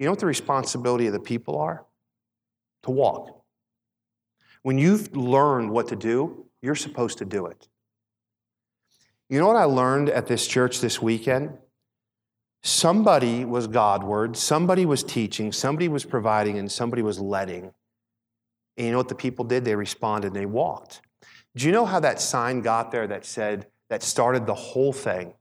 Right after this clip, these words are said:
"Turn your hazards on." Somebody had to put that sign there. Somebody walked up and put that yellow jacket on and took that radio and said, "I'm gonna own this."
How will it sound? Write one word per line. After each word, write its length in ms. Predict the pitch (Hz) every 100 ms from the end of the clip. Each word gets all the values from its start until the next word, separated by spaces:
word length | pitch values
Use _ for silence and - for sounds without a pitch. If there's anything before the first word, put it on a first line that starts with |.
| _ _ _ _ _ -
"Turn 180 | 131 143
your 80 |
hazards 440 | 131 120 110 101 90
on." 260 | 90 90 _ _ _ _
Somebody 840 | - - 165 202 190 120 101 101 -
had 180 | 117
to 60 | 107
put 340 | - - 139
that 220 | - 92 -
sign 320 | 110 113 101
there. 240 | - _ _ _ _ _ _ _ _ _ _ _ _ _ _ _ _ _ _ _ _ _ _ _ _
Somebody 540 | - 180 226 214 147 127
walked 380 | 120 156 156 160
up 140 | -
and 120 | 117
put 160 | - 160
that 160 | 135
yellow 240 | 113 127 123
jacket 400 | 104 127 131 120
on 140 | 104
and 80 | 98
took 180 | 139 139
that 180 | 127 107
radio 560 | 117 123 110 98 95 - _ _
and 140 | 120 110
said, 160 | 123 -
"I'm 160 | 127 165
gonna 200 | 170 -
own 380 | 127 117 117 98
this." 560 | 92 87 - - -